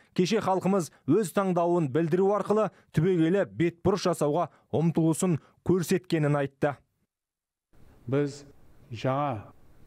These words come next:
Speaker 2: әділетті Қазақстанды құру жолындағы бірлігіміз бекем екенін көрсеттік. Конституциялық түзетулер мемлекеттігіміздің тұғырнамасын түбегейлі өзгертеді. Бүкіл қоғамның дамуына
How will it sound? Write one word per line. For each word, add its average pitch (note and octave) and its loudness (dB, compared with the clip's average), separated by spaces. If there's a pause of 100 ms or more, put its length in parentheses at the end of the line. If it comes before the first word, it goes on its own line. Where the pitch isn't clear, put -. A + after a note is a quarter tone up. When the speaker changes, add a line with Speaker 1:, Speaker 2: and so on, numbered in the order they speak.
(140)
Speaker 2:
әділетті C#3 -2
Қазақстанды C3 -4 (240)
құру D3+ 0
жолындағы D3 -2 (380)
бірлігіміз C3 -4
бекем C3 -4
екенін A#2+ -6
көрсеттік. - -10 (720)
Конституциялық D#3+ -4
түзетулер C#3 -2 (720)
мемлекеттігіміздің D3 -2 (100)
тұғырнамасын D#3 -2 (500)
түбегейлі C#3 0 (180)
өзгертеді. A2+ -4 (680)
Бүкіл F3+ 0
қоғамның D#3 -2
дамуына C#3+ -2